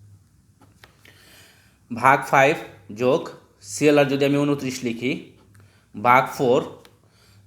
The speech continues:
যোগ পয়েন্ট ওয়ান ফোর। এখন এটাকে যদি আমি ক্যালকুলেশন করি তাহলে দাঁড়াবে হচ্ছে জিরো পয়েন্ট সেভেন যোগ সেভেন পয়েন্ট টু ফাইভ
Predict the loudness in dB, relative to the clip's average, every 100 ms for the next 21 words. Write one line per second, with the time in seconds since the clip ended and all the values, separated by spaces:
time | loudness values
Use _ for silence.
0 | -6 0 0 -2 -4 0 0 -2 -4 -4
1 | -4 -8 -8 -14 -20 _ _ _ _ _
2 | _ -8 0 2 2 2 0 -2 2 2
3 | 2 -2 -2 -4 -4 -4 -2 -2 -2 -2
4 | 0 2 2 0 -2 -4 -2 -2 -4 -12
5 | -14 -6 -6 -2 -4 -2 -4 0 0 -2
6 | -10 -20 _ _ _ -18 -2 2 2 0
7 | -16 _ _ _ _ _ _ _ _ _
8 | _ _ _ _ _ _ _ _ _ _
9 | _ -20 _ _ _ _ _ _ _ -14
10 | 0 0 0 -2 -2 0 -4 0 2 2